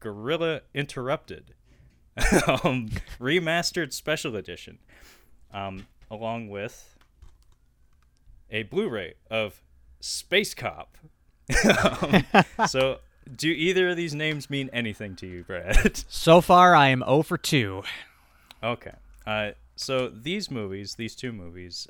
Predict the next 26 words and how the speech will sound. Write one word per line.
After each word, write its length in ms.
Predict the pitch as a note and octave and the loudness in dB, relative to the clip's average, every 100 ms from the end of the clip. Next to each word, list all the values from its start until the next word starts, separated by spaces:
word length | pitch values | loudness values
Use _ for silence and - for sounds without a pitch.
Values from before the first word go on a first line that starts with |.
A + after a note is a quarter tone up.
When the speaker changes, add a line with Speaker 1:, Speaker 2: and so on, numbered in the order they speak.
| G#2 | -12
Speaker 1:
uh, 260 | G2 F#2+ - | -12 -12 -14
are 320 | G#2 G#2 G2+ - | -12 -10 -10 -12
made 400 | A2+ C3 C3 - | -8 -8 -8 -10
by 200 | A#2 A2+ | -10 -8
some 260 | - G2+ | -10 -12
folks 500 | F#2+ - A#2+ B2 - - | -16 -14 -12 -12 -14 -14
over 280 | A2+ A2+ G#2+ | -14 -12 -12
in 220 | G#2 F#2+ _ - | -14 -18 _ -14
Wisconsin, 600 | A2 - C3 D#3+ - F#2+ | -12 -10 -8 -8 -8 -12
I 60 | E2+ | -14
believe. 420 | E2+ F2 E2+ - _ - | -16 -16 -18 -20 _ -14
Uh, 80 | F2 | -6
Speaker 2:
Oh, 60 | D#3 | -4
okay. 40 | E3+ | -4
Speaker 1:
Milwaukee, 400 | A2 A2+ A2+ F#2+ | -4 -6 -6 -12
I 40 | F#2 | -12
believe. 440 | - F#2+ A2+ A2+ - | -12 -10 -10 -12 -14
Uh, 340 | F#2+ F#2+ F#2 F#2 - - - - - | -12 -10 -12 -14 -20 -20 -20 -20 -16
uh, 260 | F2+ F2 E2 _ _ _ - | -14 -14 -16 _ _ _ -12
th-, 160 | G2+ G2 | -10 -6
they 140 | G#2+ | -4
have 160 | A2 G#2+ | -4 -6
a 40 | |
YouTube 340 | G#2 G#2 G#2+ | -10 -12 -14
channel 260 | - G#2 G2 | -12 -12 -12
called 220 | - G2 | -14 -14